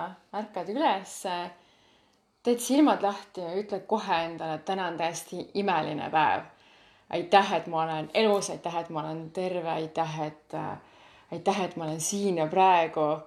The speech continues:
Astud, äh, voodist välja, lähed võib-olla duši alla, ütled endale, kuidas ma armastan oma keha, paned mingi oma lemmikmuusika käima, teed meiki või paned riidesse või teed hommikusööki, mida iganes.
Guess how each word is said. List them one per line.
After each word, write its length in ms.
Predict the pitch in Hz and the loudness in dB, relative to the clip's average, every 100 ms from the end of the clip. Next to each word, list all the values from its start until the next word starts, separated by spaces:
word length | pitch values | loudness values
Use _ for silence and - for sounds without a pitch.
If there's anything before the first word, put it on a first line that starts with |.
| - _ _ | -14 _ _
Astud, 400 | - 180 - 165 | -10 -8 -6 -6
äh, 460 | 175 165 160 160 156 | -4 -2 -2 -4 -4
voodist 480 | 190 185 165 156 - | -2 -2 -4 -12 2
välja, 600 | 202 214 185 160 156 160 | 4 4 4 2 2 0
lähed 280 | 170 180 170 | -4 -2 -2
võib-olla 280 | 160 156 156 | -4 -8 -8
duši 320 | 185 214 208 180 | -4 -4 -4 -2
alla, 360 | 165 160 160 165 - _ _ _ _ _ 196 | 0 0 -4 -6 -10 _ _ _ _ _ 0
ütled 340 | 214 202 156 | 0 2 0
endale, 440 | 156 147 156 151 160 160 - | 0 -2 0 0 0 -4 -4
kuidas 280 | 190 185 | -2 0
ma 120 | 185 202 | 4 6
armastan 420 | 240 208 - 180 | 6 2 -2 -6
oma 180 | 175 175 | -6 -4
keha, 460 | 185 180 175 170 156 - | -4 -2 -2 -2 -6 -4
paned 220 | 185 175 | -4 -4
mingi 180 | 165 165 | -8 -8
oma 140 | 170 | -4
lemmikmuusika 840 | 185 208 190 - 185 190 185 - 156 | -2 -2 -2 -6 -6 -6 -8 -10 0
käima, 480 | 190 214 175 160 160 - _ _ _ _ _ _ - | 2 2 2 -2 -4 -8 _ _ _ _ _ _ -2
teed 240 | 185 175 | -2 -2
meiki 400 | 180 202 214 185 | 0 0 0 -2
või 120 | 180 | -2
paned 220 | 170 175 180 | 0 0 2
riidesse 440 | 196 190 170 175 | 2 2 -2 -6
või 80 | 170 | -6
teed 160 | 175 | -4
hommikusööki, 760 | 165 196 190 185 160 170 165 175 | -2 -2 -2 -6 -6 -6 -6 -8
mida 200 | 170 175 | -4 -2
iganes. 540 | 185 190 170 170 165 | 0 0 -2 -4 -4